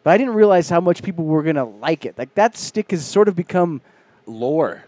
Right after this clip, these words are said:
Speaker 1: lore
Speaker 2: I never got
Speaker 1: in
Speaker 2: any.
Speaker 1: the industry. You never got any
Speaker 2: I
Speaker 1: because
Speaker 2: smoked it. I literally had a minute. I had a meeting that was ninety minutes long, and it was right when it started. And I was like, "Well, I, I'll just go to my meeting, come out, boom, gone, three hundred bundles."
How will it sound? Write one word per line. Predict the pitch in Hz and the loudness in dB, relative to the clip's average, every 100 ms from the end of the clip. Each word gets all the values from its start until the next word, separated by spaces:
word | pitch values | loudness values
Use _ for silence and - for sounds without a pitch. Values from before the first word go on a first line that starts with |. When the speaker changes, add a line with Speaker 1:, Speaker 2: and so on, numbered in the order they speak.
| 160 | -18
Speaker 1:
lore | 175 208 254 214 175 | 4 6 8 8 8
Speaker 2:
I | 175 | 6
never | 185 175 | 4 4
got | 175 | 2
Speaker 1:
in | 196 | 2
Speaker 2:
any. | 190 | 2
Speaker 1:
the | 170 190 | 4 2
industry. | 208 170 - 131 127 | 2 -2 -4 -6 -4
You | 151 | -2
never | 208 214 | 0 0
got | 196 190 | 2 2
any | 190 165 | 4 2
Speaker 2:
I | |
Speaker 1:
because | 160 165 165 | 0 0 0
Speaker 2:
smoked | 143 202 220 | -2 -4 -4
it. | 127 | -2
I | 160 | 2
literally | 185 233 143 | 2 2 -2
had | 139 131 | -2 -4
a | |
minute. | 135 170 220 - - | -4 -4 -4 -8 -12
I | 127 | -6
had | 135 135 | -4 -2
a | 120 | -4
meeting | 123 170 202 135 | -6 -6 -4 -4
that | 110 | -6
was | 104 | -10
ninety | 110 135 190 196 | -10 -8 -6 -4
minutes | 175 165 - | -4 -4 -6
long, | 110 76 _ _ _ _ _ - | -10 -12 _ _ _ _ _ -12
and | |
it | 120 | -10
was | 113 | -8
right | 120 160 185 | -4 -2 0
when | 175 | -2
it | 165 | -6
started. | 123 147 127 117 | -4 -2 -2 -4
And | 120 117 | -8 -8
I | |
was | 110 | -8
like, | 117 170 | -10 -6
"Well, | 202 202 190 | -4 -2 -2
I, | 143 143 | -2 -4
I'll | 127 | -6
just | 117 113 - _ _ | -10 -12 -18 _ _
go | 120 | -10
to | |
my | 113 | -6
meeting, | 165 202 196 | -4 -4 -4
come | 165 | -4
out, | 165 131 | -4 -6
boom, | 131 110 - | -8 -10 -10
gone, | 120 95 - | -12 -12 -12
three | 117 | -12
hundred | 117 107 | -10 -10
bundles." | 107 90 - | -10 -12 -18